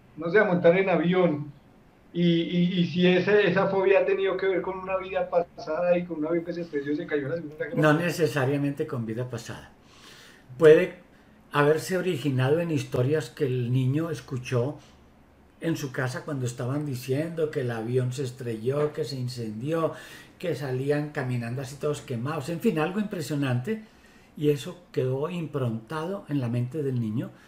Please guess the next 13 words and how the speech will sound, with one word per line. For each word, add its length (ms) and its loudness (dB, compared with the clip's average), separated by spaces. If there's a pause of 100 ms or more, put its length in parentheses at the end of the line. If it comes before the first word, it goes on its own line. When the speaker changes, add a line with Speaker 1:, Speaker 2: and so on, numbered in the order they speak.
(160)
Speaker 2:
y 80 4
ahí 100 2
en 80 -2
adelante 440 -2
dice, 380 -6 (120)
"No 160 0
vuelvo 220 2
a 20 -4
montar 300 -4
en 120 -6
avión". 280 -2 (220)
Lo 140 6
decretó, 720 6